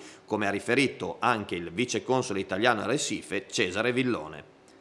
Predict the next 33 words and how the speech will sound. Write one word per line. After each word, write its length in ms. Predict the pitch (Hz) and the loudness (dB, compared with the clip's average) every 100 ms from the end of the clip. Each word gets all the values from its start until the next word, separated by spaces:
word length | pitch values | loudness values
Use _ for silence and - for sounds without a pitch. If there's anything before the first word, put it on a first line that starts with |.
| - - - | -20 -20 -14
Sicuramente 640 | - 120 131 147 131 131 | -2 2 4 4 4 2
qualcosa 380 | 127 113 123 123 | 4 2 4 2
di 140 | 123 127 | 2 2
più 320 | 147 139 - | 6 6 4
si 160 | - 101 | -6 -4
potrà 240 | 101 107 | -2 -2
sapere 380 | 107 98 131 135 | -2 2 4 6
dopo 220 | 127 131 | 6 4
i 20 | |
risultati 500 | 127 120 127 135 135 | 2 2 6 4 6
degli 240 | 131 127 135 | 2 4 4
esami 320 | 131 110 104 | 6 4 2
effettuati 480 | 101 104 107 110 104 | -4 -4 0 0 0
sul 260 | - 104 | -4 -6
corpo 380 | - 143 151 156 | 0 2 2 2
della 200 | 156 160 | 2 4
volontaria 500 | 151 156 156 156 151 | 4 4 4 4 4
piacentina, 760 | 151 151 156 151 165 127 104 - - - | 2 0 0 4 4 4 0 -4 -16 -10
a 100 | - | -4
cominciare 480 | 101 95 117 113 | -4 -2 2 4
da 120 | 101 95 | 2 2
quello 260 | 123 123 | 4 4
del 200 | 104 95 | 4 -2
D 160 | 92 101 | 0 -2
N 80 | 101 131 | 0 2
A 140 | 92 - | 2 -2
sulle 260 | - 98 85 | -10 -8 -4
tracce 320 | 104 95 92 | -2 -2 -2
trovate 460 | 120 127 120 - - | -2 2 2 2 -6
sul 180 | - | -6
corpo 300 | - 85 - | -4 -6 -2
della 160 | 110 120 | 2 2
vittima. 420 | 107 - 80 - | 0 -4 -12 -14